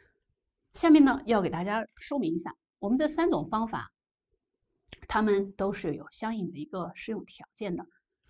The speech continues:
均值法一定要分层，如果没有对总体进行分层的话，注册会计师通常不使用均值法，因为变异性太大的话，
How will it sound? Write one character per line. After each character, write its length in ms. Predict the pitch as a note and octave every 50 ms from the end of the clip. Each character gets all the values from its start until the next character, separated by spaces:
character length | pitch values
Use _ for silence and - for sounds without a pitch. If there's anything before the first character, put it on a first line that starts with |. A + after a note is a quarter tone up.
| - _ _
均 180 | - D#4+ E4 G4+
值 80 | D#4+
法 160 | - - - -
一 40 |
定 100 | G3 F#3
要 140 | F#3+ G3+ -
分 200 | - - A3+ A#3+
层， 300 | A3+ - - - - F#3 _ _ _ _ _ _ _
如 160 | _ A#3 C4+ D4
果 120 | C4+ A3
没 240 | F3+ E3 E3 E3 F3
有 120 | G#3 G#3+
对 200 | F#3+ G#3+ G3 E3
总 180 | - - D#3 -
体 140 | - - -
进 140 | - F#3+
行 40 | G3
分 180 | - - C4 C4
层 140 | - - C#3+
的 80 | F3
话， 180 | - F3+ - - _
注 140 | - - C4+
册 100 | - G3
会 180 | - - F3+
计 100 | F#3 F3+
师 120 | F3+ - F#3+
通 180 | - - - -
常 180 | - F#3 F#3
不 80 | F3+ A3
使 160 | G#3+ - F3
用 160 | E3 D#3+ D#3+ D#3+
均 140 | - G3 F#3+
值 120 | E3+ E3
法， 160 | - - - _ _ - - _ _ _ _
因 120 | - C4 C#4
为 400 | D4 C4+ A3 F3+ D#3 E3+ - _ _ _ _ _ _ _ _ _ _
变 160 | C#4 C4+ A#3+
异 40 | A#3
性 140 | A3 A#3 A3+
太 200 | A3 - A3 G3
大 160 | A3+ G#3+ G3
的 60 | E3+
话， 260 | F3 - E3+ D#3 -